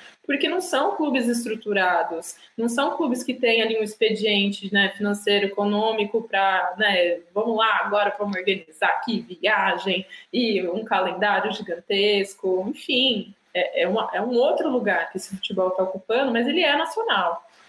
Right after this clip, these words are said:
né? Então, acho que é importante a gente pensar isso, assim, ele não vem do zero, não é à toa que o Radar tem um timaço, não é à toa que as primeiras concepções de seleção brasileira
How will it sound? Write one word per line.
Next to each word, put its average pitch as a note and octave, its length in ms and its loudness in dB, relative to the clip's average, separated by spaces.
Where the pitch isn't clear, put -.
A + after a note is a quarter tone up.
né? F3 220 0
Então, A3 600 -2
acho G#3+ 180 -2
que A3 60 -2
é - 20 -6
importante A#3 360 -2
a B3+ 60 0
gente B3+ 160 -2
pensar D4 380 -2
isso, B3+ 300 0
assim, F3+ 160 -4
ele F#3 120 -4
não A3 180 -2
vem A#3+ 200 2
do G#3 80 -2
zero, G3 520 2
não B3 220 0
é C#4 80 2
à B3+ 140 0
toa G#3 340 2
que G3+ 80 -6
o G3 60 0
Radar F#3+ 360 0
tem G3+ 80 -4
um G3+ 60 0
timaço, A#3 880 -2
não A#3 160 0
é D4 80 2
à C4+ 160 2
toa A3 320 0
que G#3+ 80 0
as G3+ 100 -4
primeiras A3+ 460 0
concepções A3 600 -4
de G3+ 60 0
seleção G3+ 400 -2
brasileira G3+ 500 0